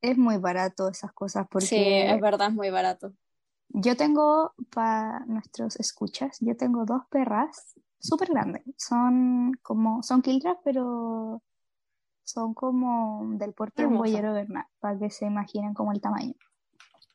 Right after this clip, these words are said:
Speaker 3: Pero no
Speaker 1: Y
Speaker 3: son tan peludas.
Speaker 1: Sí, son, solo que les cortaban
Speaker 3: Sí.
Speaker 1: el pelo.
Speaker 3: Ah, es que yo la he visto pelada, bueno.
Speaker 2: No, yo
Speaker 1: No,
Speaker 2: la he
Speaker 1: son,
Speaker 2: visto
Speaker 1: son
Speaker 2: con
Speaker 1: muy
Speaker 2: todo su
Speaker 1: peludas.
Speaker 2: esplendor.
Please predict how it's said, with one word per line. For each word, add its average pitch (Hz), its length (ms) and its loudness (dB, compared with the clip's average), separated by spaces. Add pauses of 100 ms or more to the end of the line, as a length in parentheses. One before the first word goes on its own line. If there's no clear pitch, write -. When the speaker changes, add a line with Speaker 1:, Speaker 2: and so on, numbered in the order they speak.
(800)
Speaker 3:
Pero 311 120 6
no 294 80 6
Speaker 1:
Y 254 40 4
Speaker 3:
son 254 100 2
tan 226 100 -10
peludas. 185 380 -6 (1200)
Speaker 1:
Sí, - 260 -2
son, 180 340 0
solo 190 260 0
que 196 60 -2
les 202 140 -4
cortaban 190 340 -4
Speaker 3:
Sí. 190 40 -6
Speaker 1:
el 175 40 -12
pelo. 190 280 -6 (580)
Speaker 3:
Ah, 185 180 -6
es 180 60 -12
que 185 80 -8
yo 180 40 -4
la 180 60 -4
he 175 40 -4
visto 180 180 -12
pelada, 165 340 -10
bueno. - 220 -14 (460)
Speaker 2:
No, 208 200 -2
yo 202 140 -4
Speaker 1:
No, 196 40 0
Speaker 2:
la 190 60 -4
he 196 60 -2
Speaker 1:
son, 196 80 -2
Speaker 2:
visto 202 160 -6
Speaker 1:
son 202 260 2
Speaker 2:
con 202 100 4
Speaker 1:
muy 220 240 6
Speaker 2:
todo 262 120 6
su - 60 8
Speaker 1:
peludas. - 160 0
Speaker 2:
esplendor. 202 460 -4